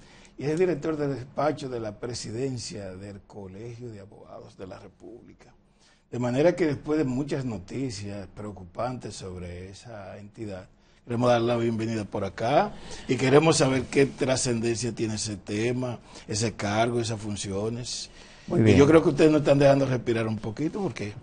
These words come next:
Speaker 2: Sí.
Speaker 1: ya después de esos conflictos
Speaker 2: Gracias.
Speaker 1: nos hacen saber.
Speaker 2: Gracias a Dios, gracias al Señor. Muchas gracias, Leo, por la invitación a tu programa. Bueno, tengo para decirte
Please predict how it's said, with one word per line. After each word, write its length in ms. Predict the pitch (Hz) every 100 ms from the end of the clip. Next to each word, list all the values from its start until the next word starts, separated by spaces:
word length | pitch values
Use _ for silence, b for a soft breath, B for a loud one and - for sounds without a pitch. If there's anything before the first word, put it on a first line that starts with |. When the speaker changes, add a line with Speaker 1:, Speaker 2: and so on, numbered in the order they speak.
| -
Speaker 2:
Sí. 160 | - 107
Speaker 1:
ya 80 | 101
después 220 | 76 80
de 60 | 117
esos 160 | 120
conflictos 600 | 120 117 107 113 107 117
Speaker 2:
Gracias. 680 | 107 98 95 107 101 90 -
Speaker 1:
nos 80 | -
hacen 240 | 101 120
saber. 320 | 107 98 131 -
Speaker 2:
Gracias 420 | 104 95 104 95 95
a 20 |
Dios, 200 | 87 90
gracias 280 | 92 90 104
al 40 |
Señor. 380 | 95 90 82 - - B B B B B - -
Muchas 300 | 98 113 101
gracias, 680 | 104 98 - 87 87 - - -
Leo, 300 | 95 95 92
por 180 | - 90
la 280 | 87 85 82
invitación 640 | 85 107 87 - 98 92
a 40 | 90
tu 100 | 87
programa. 540 | 92 92 95 87 - - - - - B B B -
Bueno, 180 | 135 120
tengo 180 | 127 139
para 200 | 135 131
decirte 680 | 120 131 123 - - 196